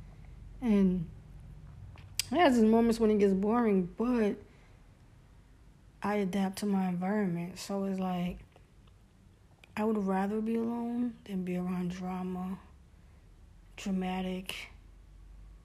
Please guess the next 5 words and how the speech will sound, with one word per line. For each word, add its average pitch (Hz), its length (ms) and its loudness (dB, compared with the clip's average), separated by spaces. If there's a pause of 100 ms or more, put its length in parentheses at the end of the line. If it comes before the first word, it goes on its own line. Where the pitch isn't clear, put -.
(200)
annoying 185 880 -2 (1400)
people 202 420 -6
that 190 220 -2
are 190 80 -2
not 190 360 -2